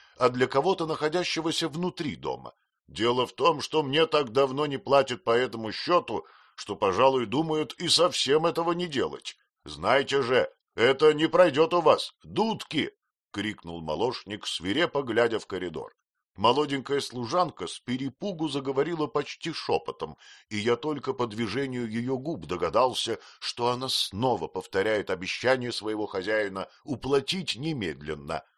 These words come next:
«Так вот что скажу я вам»,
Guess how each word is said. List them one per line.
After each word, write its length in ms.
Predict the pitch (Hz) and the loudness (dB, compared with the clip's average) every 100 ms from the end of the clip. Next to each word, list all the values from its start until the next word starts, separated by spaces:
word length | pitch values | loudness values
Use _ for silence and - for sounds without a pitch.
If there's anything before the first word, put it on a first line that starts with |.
| _ _ _ _ | _ _ _ _
«Так 260 | - 104 101 | -4 -4 -2
вот 360 | 85 151 190 151 | 0 4 4 2
что 420 | - 170 170 160 | 0 6 6 4
скажу 480 | - 185 165 165 139 | 0 2 2 2 4
я 160 | 120 | 4
вам», 340 | 117 101 78 | 6 6 4